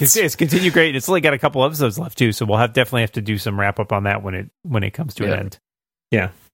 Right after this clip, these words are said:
Speaker 2: Yeah. But
Speaker 1: Uh,
Speaker 2: anyway, I'm looking forward to Batwoman. It should be interesting. Uh, I, I don't, I didn't get enough of a feel for the character in the crossover, despite her having a reasonably big part. But I'm looking forward to see what they do with it.
Speaker 1: Yeah.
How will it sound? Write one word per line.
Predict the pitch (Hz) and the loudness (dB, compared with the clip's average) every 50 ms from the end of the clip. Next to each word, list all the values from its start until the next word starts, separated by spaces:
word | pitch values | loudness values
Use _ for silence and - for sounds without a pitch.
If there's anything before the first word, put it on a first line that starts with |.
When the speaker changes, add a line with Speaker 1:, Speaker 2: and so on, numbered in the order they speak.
| _ _ _ _ | _ _ _ _
Speaker 2:
Yeah. | - - - - - _ _ _ - | -8 -8 -8 -10 -16 _ _ _ 2
But | 165 196 | 4 4
Speaker 1:
Uh, | |
Speaker 2:
anyway, | - 151 147 135 - | 4 4 4 4 2
I'm | 135 147 | 2 2
looking | 165 156 160 139 | 2 2 2 4
forward | - 151 - | 4 4 4
to | 135 110 | 4 2
Batwoman. | 120 104 117 117 127 127 131 135 127 | 2 2 2 2 2 2 0 0 -2
It | - | -4
should | - - 120 107 | -4 -4 -2 -2
be | 117 113 | 0 0
interesting. | 110 110 - 120 113 117 - 120 120 123 139 - - - | 0 0 0 0 0 0 -2 -4 -4 -4 -6 -8 -6 -2
Uh, | 104 101 95 95 98 90 - - - - - - - - _ _ _ _ _ _ _ _ _ _ _ _ - - - - - _ _ - | 0 2 4 4 4 2 0 -4 -10 -20 -20 -20 -20 -20 _ _ _ _ _ _ _ _ _ _ _ _ -16 -16 -16 -18 -20 _ _ -4
I, | - - - - - - - | -2 -2 -2 -6 -8 -2 0
I | 117 | 0
don't, | 131 147 139 - - _ | 0 0 -2 -6 -10 _
I | - - | -4 -2
didn't | 127 135 143 156 139 | 0 0 -2 0 2
get | - 143 131 | 2 2 2
enough | 135 127 123 127 131 | 2 0 0 0 0
of | 127 117 | 0 0
a | 113 | 0
feel | 107 - 117 117 120 | 0 2 2 2 2
for | 120 123 | 2 2
the | 113 107 | 0 0
character | - 110 92 110 113 120 120 | 0 0 0 0 0 0 0
in | 113 98 | 0 0
the | 92 | -2
crossover, | - 95 92 - - 123 127 131 131 147 147 - _ _ _ _ _ _ _ _ | 0 -2 0 0 0 -2 -2 -2 -4 -6 -10 -12 _ _ _ _ _ _ _ _
despite | - 113 - - 175 240 208 | -6 -4 -2 0 0 0 0
her | 123 78 | 0 0
having | 98 95 95 90 | -2 -2 -4 -4
a | 92 90 - _ _ _ _ - | -6 -8 -12 _ _ _ _ -12
reasonably | 98 107 - 101 87 87 80 - _ _ _ _ _ _ _ _ - | -10 -8 -6 -4 -4 -4 -6 -8 _ _ _ _ _ _ _ _ -8
big | 67 73 - | -8 -8 -6
part. | - - 87 101 - - _ _ _ _ _ _ _ _ _ _ _ _ _ _ _ _ _ _ _ - | -4 -4 -4 -4 -6 -10 _ _ _ _ _ _ _ _ _ _ _ _ _ _ _ _ _ _ _ 0
But | 120 120 | 0 2
I'm | 120 117 | 2 0
looking | 113 117 127 120 | -2 -4 -4 -6
forward | - - 92 90 | -4 -6 -6 -8
to | - - | -8 -10
see | - - | -10 -10
what | 120 - - | -12 -10 -12
they | - | -12
do | - - | -12 -12
with | - - - | -14 -14 -16
it. | - - _ _ _ _ _ _ _ _ _ _ _ _ - | -20 -20 _ _ _ _ _ _ _ _ _ _ _ _ -4
Speaker 1:
Yeah. | 233 196 180 | -4 -4 -4